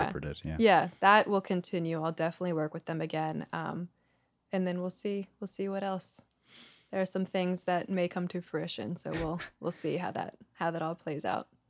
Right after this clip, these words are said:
Speaker 1: Some irons in the fire, as they
Speaker 2: Mm,
Speaker 1: say.
Speaker 2: yes, yes.
Speaker 1: Yes. Oh, sh-, but you, you sit back as if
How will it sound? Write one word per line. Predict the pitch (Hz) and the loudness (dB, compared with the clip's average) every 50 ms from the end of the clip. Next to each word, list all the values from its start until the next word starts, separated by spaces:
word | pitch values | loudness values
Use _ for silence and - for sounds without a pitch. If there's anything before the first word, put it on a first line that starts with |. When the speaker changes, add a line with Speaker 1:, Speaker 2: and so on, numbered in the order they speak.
| _ _ | _ _
Speaker 1:
Some | - - 92 - | -4 -2 -2 -2
irons | - 80 78 76 76 80 78 78 | 0 0 -2 0 0 -2 -2 -4
in | 78 73 | -4 -6
the | 76 | -6
fire, | - - 80 80 76 78 78 78 78 | -6 -6 -6 -4 -4 -4 -4 -6 -6
as | 78 202 220 | -4 -4 -4
they | 254 | -4
Speaker 2:
Mm, | 311 311 302 - | -4 -6 -6 -6
Speaker 1:
say. | - - 214 180 90 - | -6 -4 -4 -6 -6 -6
Speaker 2:
yes, | 185 185 214 233 226 - - - - - _ - | -6 -6 -4 -4 -6 -8 -10 -14 -16 -18 _ -10
yes. | - 190 190 180 170 | -6 -4 -2 -2 -2
Speaker 1:
Yes. | 160 160 80 - - - - - 98 | -4 -6 -8 -10 -16 -14 -4 0 2
Oh, | 95 85 | 2 2
sh-, | - - - - | 0 -4 -8 -4
but | - 87 - 85 | -4 -4 -2 -2
you, | 87 - - - - - - - _ | -4 -4 -6 -10 -12 -14 -20 -14 _
you | - 101 | -6 -2
sit | - - 160 170 143 - | 2 4 4 4 4 8
back | - 139 127 107 87 - - | 8 10 10 10 6 4 6
as | 92 | 8
if | 359 - - | 8 8 8